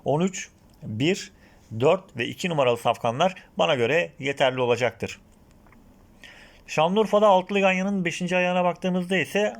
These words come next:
handikap on altı. Dört ve yukarı İngilizlerin uzun mesafeli iki bin metre kum pistte start alacağı bir koşuyla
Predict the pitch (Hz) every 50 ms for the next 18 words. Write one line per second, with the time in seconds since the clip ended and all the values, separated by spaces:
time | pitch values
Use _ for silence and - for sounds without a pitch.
0 | - - - - - 143 151 160 160 147 - 196 196 - 190 175 139 110 98 -
1 | - 95 - - - - - - - - - - - - - - - - 139 180
2 | 185 - 175 143 131 135 139 139 147 165 180 170 151 131 120 110 107 127 151 180
3 | 180 - 135 127 160 156 143 123 - - 113 107 - 127 123 151 180 - 135 -
4 | - 165 147 147 131 120 117 113 - - 180 175 - - 175 160 151 - 123 -
5 | - - 170 160 - 143 131 131 - 139 135 123 143 147 139 131 135 - 117 -
6 | 160 147 113 95 -